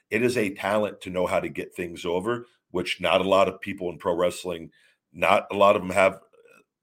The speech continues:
Some do. They don't have an understanding of it at the level that it takes to get things over, and the consistency and repetition that it takes to get it over, and a belief in what you're doing to get it over.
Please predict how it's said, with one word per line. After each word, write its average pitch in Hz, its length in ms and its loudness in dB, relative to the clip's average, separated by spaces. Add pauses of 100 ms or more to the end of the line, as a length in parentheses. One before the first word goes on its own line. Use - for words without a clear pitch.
(280)
Some 123 340 4
do. 120 400 0 (300)
They 90 120 0
don't 104 160 2
have 110 160 4
an 104 80 0
understanding 95 640 -4
of 78 100 -2
it 73 80 -10
at - 140 -10
the 87 80 -6
level 87 300 -2
that 82 120 -4
it 73 80 -14
takes 85 300 -10
to 76 80 -20
get 85 180 -12
things 73 260 -16
over, 90 400 -8 (300)
and 87 140 -8
the 76 60 -12
consistency 92 840 -10
and 85 100 -8
repetition 87 720 -6 (280)
that 82 120 0
it - 140 -14
takes 87 300 -6
to - 100 -14
get 82 140 -8
it 80 80 -10
over, 82 240 -6
and 80 80 -10
a 73 40 -6
belief 101 520 -6 (260)
in 85 140 -14
what 95 160 -4
you're 90 120 -6
doing 92 340 -4
to 87 100 -14
get 73 140 -10
it 76 100 -10
over. - 320 -16